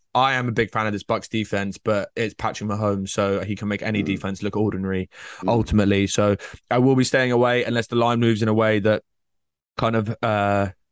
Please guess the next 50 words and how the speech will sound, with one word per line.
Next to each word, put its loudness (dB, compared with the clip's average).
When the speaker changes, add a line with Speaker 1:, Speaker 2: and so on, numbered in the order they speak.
Speaker 1:
gives 0
me 2
some 0
more 4
temptation, 0
gives -2
me 0
some -4
more 2
lean. 2
But 0
at -2
this 0
point, -2
yeah, 2
I -2
think -8
I'm -6
probably -6
staying -4
away 0
from -2
a -6
side. -4
Speaker 2:
You, 2
you 2
know, 2
Propo, 2
I'm 0
gonna 2
tease 0
you 4
here. 2
No 2
pun -2
intended, 0
'cause -10
we're 2
gonna 4
get 2
to -4
that 2
in -2
a 2
minute 2
as -4
well. 2
They're 0
on 4
my 4